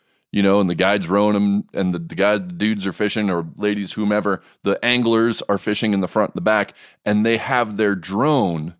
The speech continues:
programmed to follow behind them down the river so that they don't miss any of their great fishing footage, and I find it just highly annoying. So, for me, you're right. It has nothing to do with, like, protecting the fish or conservation. It has to do with protecting my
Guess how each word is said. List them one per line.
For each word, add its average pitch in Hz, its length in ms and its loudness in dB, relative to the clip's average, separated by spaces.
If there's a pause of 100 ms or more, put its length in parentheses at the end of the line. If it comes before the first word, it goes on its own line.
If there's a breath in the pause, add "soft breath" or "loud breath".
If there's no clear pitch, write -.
(340)
programmed 127 640 2
to 90 80 -2
follow 131 520 2
behind 127 520 2
them 98 160 4
down 107 240 2
the 107 80 2
river 98 400 2
so - 180 -2
that 87 140 -6
they 95 80 4
don't 110 320 4
miss 131 260 2
any 131 220 2
of 113 80 -2
their 117 140 2
great 113 280 2
fishing 107 320 0
footage, 85 300 0
and 85 80 2
I 82 80 2
find 117 400 0
it 107 180 -2
just - 240 -6
highly 101 320 2
annoying. 80 380 0 (340 soft breath)
So, 117 460 0 (180)
for 147 140 2
me, 180 380 2 (260 loud breath)
you're 135 140 2
right. 160 220 2
It 135 80 2
has 151 160 2
nothing 202 220 4
to 160 80 2
do 160 140 2
with, 147 140 0
like, 127 180 0
protecting 120 420 0
the 101 60 0
fish 120 240 -2
or 104 60 -4
conservation. 101 580 0
It - 20 2
has 95 140 -2
to 98 60 -8
do 95 140 -2
with 95 180 -2
protecting 98 520 -2
my 98 220 2